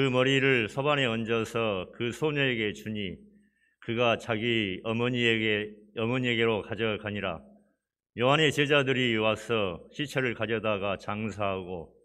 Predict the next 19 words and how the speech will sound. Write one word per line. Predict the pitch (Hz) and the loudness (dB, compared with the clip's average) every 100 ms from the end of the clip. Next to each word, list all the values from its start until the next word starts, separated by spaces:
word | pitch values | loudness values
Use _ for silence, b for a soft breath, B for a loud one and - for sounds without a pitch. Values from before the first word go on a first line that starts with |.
| _ _ | _ _
가서 | - 110 - 101 | -8 -6 -2 -2
예수께 | 107 113 107 - 107 95 | -2 -4 -8 -6 -4 -2
아뢰니라. | 90 104 95 87 80 - b b b b b b - | -2 -4 -4 -6 -8 -14 b b b b b b -4
예수께서 | 139 143 143 139 135 | -4 -2 0 2 2
들으시고 | 120 123 135 120 127 120 117 101 90 - | 0 0 0 -2 -2 0 0 0 -4 -4
배를 | 117 120 117 | -2 -2 -2
타고 | 117 104 98 | -4 -2 -4
떠나사 | 120 117 120 110 98 85 - _ _ _ | -4 -4 -4 -4 -6 -6 -12 _ _ _
따로 | 123 123 110 | -2 0 -2
빈들에 | 87 120 110 113 104 | -2 -4 -2 2 2
가시니, | 104 101 117 107 92 85 B B B B B B | 2 -2 -4 -4 -4 -8 B B B B B B
무리가 | 113 135 143 139 135 | 0 4 6 6 6
듣고 | 127 - 139 127 113 | 0 -2 2 4 6
여러 | 110 127 139 123 | 6 4 4 2
고을로부터 | 127 139 139 135 117 117 - 113 95 90 - - | 2 4 4 2 2 -4 -4 -2 -2 -6 -16 -6
걸어서 | 110 120 113 117 101 120 | -2 0 0 -2 -2 -2
따라간지라. | 123 117 92 101 101 95 92 85 - _ _ _ _ _ _ - | -2 -2 -2 -6 -6 -4 -6 -8 -14 _ _ _ _ _ _ -4
예수께서 | 131 135 - 139 123 123 | -2 -2 0 2 4 2
나오사 | 117 110 113 107 110 95 | 2 0 0 -2 -2 -2